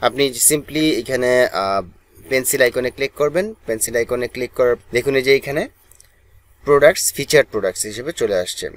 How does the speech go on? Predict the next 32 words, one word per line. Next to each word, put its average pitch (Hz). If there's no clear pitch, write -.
তো 113
এখানে 117
title 113
featured 120
products, 117
আপনি 107
চাইলে 107
এটা 104
change 120
করতে 131
পারেন 127
এবং 98
এখানে 107
কয়টা 117
product 117
show 135
করাতে 131
চান 131
সেটা 107
আপনি 104
বাড়াতে 107
পারেন 156
এবং 92
কমাতে 98
পারেন। 62
যেমন 101
ছয়টা 107
দিতে 107
পারেন, 101
সাতটা 107
দিতে 98
পারেন, 95